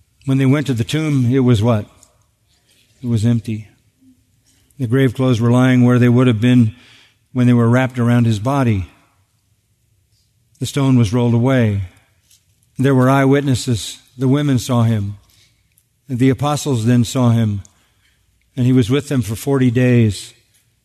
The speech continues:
And then the Holy Spirit came, and the church was established on the basis of the death and resurrection of the Redeemer, Jesus Christ.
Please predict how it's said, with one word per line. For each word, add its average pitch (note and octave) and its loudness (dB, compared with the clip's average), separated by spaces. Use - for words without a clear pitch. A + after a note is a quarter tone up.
And B2 0
then C#3+ 0
the C3+ -2
Holy C3+ 0
Spirit C#3+ -4
came, C#3+ -2
and B2 4
the A2+ 2
church D3 -6
was A#2 -6
established C3 -2
on B2+ 0
the A#2+ 2
basis B2+ -2
of A#2 -2
the B2+ -4
death C3+ -2
and B2+ 0
resurrection A#2+ 0
of G#2+ -6
the A#2 -2
Redeemer, A2+ 2
Jesus A2 -2
Christ. A2 -4